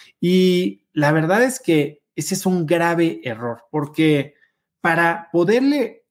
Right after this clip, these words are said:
agregar valor a alguien, hay solo una cosa que tienes que tener,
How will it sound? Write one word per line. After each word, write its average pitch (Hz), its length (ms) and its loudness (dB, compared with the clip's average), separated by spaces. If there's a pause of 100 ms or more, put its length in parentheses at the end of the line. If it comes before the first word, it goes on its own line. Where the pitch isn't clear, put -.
agregar 143 580 -2
valor 143 300 0
a 131 100 0
alguien, 143 540 -6 (320)
hay 175 240 0
solo 196 560 0
una 214 580 0
cosa 160 440 -4
que 131 120 -14
tienes 135 380 -4
que 131 100 -14
tener, 107 280 -16